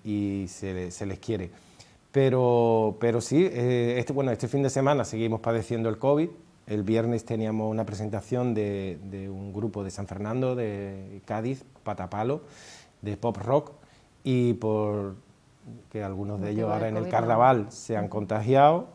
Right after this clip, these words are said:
Speaker 1: pues hemos tenido que aplazar la, la programación del viernes y el sábado, pues, tenemos a otro grupo también, eh, Crazy Zombie, de, de pop rock. Continuamos con...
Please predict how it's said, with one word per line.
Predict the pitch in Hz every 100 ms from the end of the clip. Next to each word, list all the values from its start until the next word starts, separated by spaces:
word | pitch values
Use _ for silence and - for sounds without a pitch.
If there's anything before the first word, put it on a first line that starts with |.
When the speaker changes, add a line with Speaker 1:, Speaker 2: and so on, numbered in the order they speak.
| -
Speaker 1:
pues | - 95 92 82 - _ _
hemos | 113 104
tenido | 107 107 104
que | 101 101
aplazar | 95 98 - 107 101
la, | 98 98 95 92 92 - 104
la | 104
programación | 104 104 107 107 120 120
del | 120
viernes | 120 135 156 160 143
y |
el | 117
sábado, | - 113 117 127
pues, | 127 113
tenemos | 113 107 107
a |
otro | 107 113
grupo | 117 127 139
también, | 131 113 117 147 - - - - -
eh, | 117
Crazy | - 113 110 117
Zombie, | - 127 139 175 226
de, | 107 104 98 95
de | 98 95
pop | 104 92
rock. | 92 92 - -
Continuamos | - 107 110 104 101 110 117
con... | - 117 107 104 101